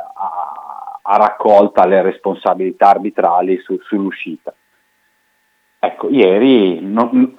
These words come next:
Pioli non ne ha parlato e quindi, siccome l'aveva fatto invece dopo, dopo Bologna-Milan, eh, Thiago Motta ha voluto mettere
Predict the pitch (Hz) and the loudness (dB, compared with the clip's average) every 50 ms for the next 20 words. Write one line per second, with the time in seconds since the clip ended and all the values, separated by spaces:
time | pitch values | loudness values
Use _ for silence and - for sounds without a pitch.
0 | - - 143 139 139 135 131 127 120 123 127 139 139 131 - - 156 160 151 147 | -6 0 4 4 6 6 6 4 4 4 4 2 2 2 2 4 2 2 4 4
1 | 113 104 104 104 - 160 160 147 107 95 92 90 92 92 92 _ - 92 92 95 | 4 4 4 2 2 2 2 2 2 2 0 -4 -8 -10 -12 _ -14 -14 -14 -10
2 | 90 92 90 87 87 85 - - - - - 101 98 95 95 98 104 113 120 117 | -8 -6 -6 -4 -6 -8 -10 -14 -12 -8 -6 -4 -2 0 2 4 4 4 2 2
3 | - - 101 92 - - - 101 95 95 95 95 92 101 104 95 - - 101 90 | 2 0 0 0 0 -2 -2 -2 -2 -2 -2 -2 0 0 0 0 -2 -4 -4 -2
4 | 92 95 85 - 92 92 85 82 85 87 85 87 82 80 78 82 95 107 101 - | -2 -2 -2 -2 -2 -2 0 -2 -4 -6 -8 -12 -16 -20 -14 -4 -2 -2 -2 -2
5 | 110 98 110 113 117 113 117 127 131 120 107 95 92 98 110 123 120 101 92 95 | -2 0 2 4 4 4 4 4 2 2 0 -2 -2 0 2 2 2 2 0 -4
6 | - - 90 82 - - _ _ 90 95 98 110 117 101 92 95 - - 98 87 | -4 -6 -6 -8 -8 -12 _ _ -6 -2 -2 0 -2 -2 -4 -8 -4 -2 -2 -2
7 | 82 80 82 82 80 - 82 82 82 80 - - 85 82 80 78 76 76 | -2 -4 -8 -10 -12 -12 -12 -12 -12 -12 -10 -8 -6 -6 -6 -8 -10 -12